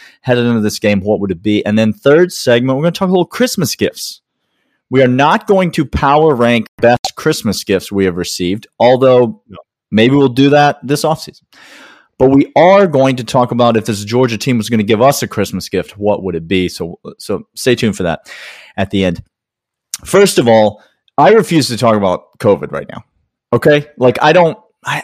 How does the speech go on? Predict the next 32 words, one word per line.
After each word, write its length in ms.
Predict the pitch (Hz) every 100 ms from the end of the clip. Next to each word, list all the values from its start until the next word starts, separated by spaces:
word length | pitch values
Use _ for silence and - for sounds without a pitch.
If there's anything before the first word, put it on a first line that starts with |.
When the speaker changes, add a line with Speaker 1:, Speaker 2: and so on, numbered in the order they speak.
| -
Speaker 1:
I 80 | 156
don't 380 | 190 170 - -
care. 580 | 135 143 170 175 - _ _ _ -
I, 80 | 165
it's 140 | 202 254
not 140 | 254
that 100 | 220
I 60 | 190
don't 220 | 175 -
care. 500 | - 147 98 78 - _ _ _ _ _ _ _ -
Speaker 2:
You, 140 | 131 -
Speaker 1:
But 240 | - - -
Speaker 2:
but 100 | 123
you 100 | 117
just 160 | 120 123
literally 320 | 131 160 -
Speaker 1:
but 80 | 98
Speaker 2:
said 200 | - 104 -
you 60 |
don't 160 | 139 120
care. 300 | - _ - _ 131
Speaker 1:
But 160 | 175 143
why 400 | 139 190 247 277
would 280 | 233 214 208 -
I 140 | 185
just, 260 | 170 220 -
why 300 | 151 160 180
would 160 | 175 151
I 60 |
spend 340 | 139 - 156 147
my 120 | 127
time 600 | - 131 135 113 98